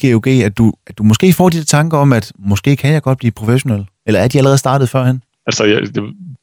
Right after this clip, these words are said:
Speaker 2: tror bare altid, jeg har tænkt, at det skal, hvis jeg bliver ved med at træne hårdt, så skal det nok lykkes på et eller andet tidspunkt. Øh, og jeg ved sgu ikke rigtigt, altså der kan jeg jo allerede mærke, der er jo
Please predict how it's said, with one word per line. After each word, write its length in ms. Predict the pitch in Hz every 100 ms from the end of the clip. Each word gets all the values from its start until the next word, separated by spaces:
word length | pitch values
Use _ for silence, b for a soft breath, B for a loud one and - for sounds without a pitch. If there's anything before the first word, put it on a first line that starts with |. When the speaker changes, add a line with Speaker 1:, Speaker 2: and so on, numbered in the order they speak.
| -
Speaker 2:
tror 260 | - 135 113
bare 200 | 113 110
altid, 260 | 113 -
jeg 80 | 110
har 40 |
tænkt, 320 | 101 123 117 104
at 140 | - - - - _ _ _ -
det 100 | 120
skal, 720 | - - 110 107 104 104 110 113
hvis 200 | 117 113
jeg 80 | 117
bliver 140 | 110 113
ved 60 |
med 120 | 123
at 100 | 120
træne 300 | - 120 123
hårdt, 140 | 120 113
så 60 |
skal 160 | 117 120
det 80 | 110
nok 200 | 113 -
lykkes 240 | 113 120
på 80 | -
et 40 |
eller 120 | 117 113
andet 140 | 113
tidspunkt. 460 | 120 110 120 110 B B _ 135
Øh, 520 | 113 110 107 107 110 107 _ _ -
og 60 | 113
jeg 80 | 113
ved 120 | 120
sgu 180 | - 131
ikke 140 | 123
rigtigt, 340 | 120 - 120 110
altså 160 | 101
der 120 | 117
kan 120 | 117 123
jeg 20 |
jo 40 |
allerede 220 | 117 117
mærke, 200 | 113 117 -
der 60 | 120
er 120 | 120
jo 280 | 113 110